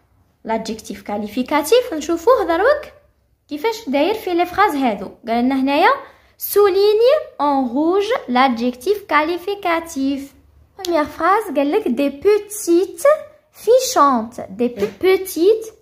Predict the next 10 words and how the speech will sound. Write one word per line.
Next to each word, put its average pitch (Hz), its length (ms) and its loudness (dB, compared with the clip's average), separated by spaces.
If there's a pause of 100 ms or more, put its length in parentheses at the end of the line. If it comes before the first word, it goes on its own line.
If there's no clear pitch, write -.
filles 277 540 -4 (300)
chantent. 240 640 0 (2500)
وين 285 140 0
راهي 294 240 2
لادجيكتيف 294 560 0
هنايا؟ 294 520 -2 (500)
انايا 294 500 2
ما 247 100 2
نسطرش 247 560 -2
لهنايا، 294 560 0